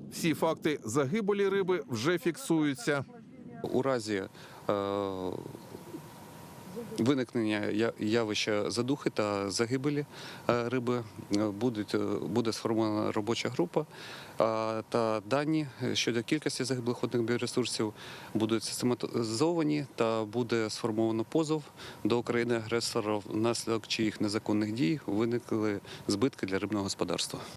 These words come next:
Speaker 1: Рівень так званого мертвого об'єму Каховського водосховища дванадцять та сім десятих метри. Нижче вода не опуститься.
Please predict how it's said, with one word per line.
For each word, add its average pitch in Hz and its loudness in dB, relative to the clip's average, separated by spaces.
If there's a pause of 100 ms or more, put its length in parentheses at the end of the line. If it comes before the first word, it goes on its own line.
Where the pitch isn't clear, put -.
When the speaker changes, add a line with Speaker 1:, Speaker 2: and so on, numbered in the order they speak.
(200)
Speaker 1:
Рівень 175 2
так 165 2
званого 175 2
мертвого 190 2
об'єму 170 2
Каховського 165 2
водосховища 160 2
дванадцять 170 2
та 160 2
сім 170 0
десятих 160 2
метри. 151 2
Нижче 170 2
вода 156 2
не 151 2
опуститься. 143 2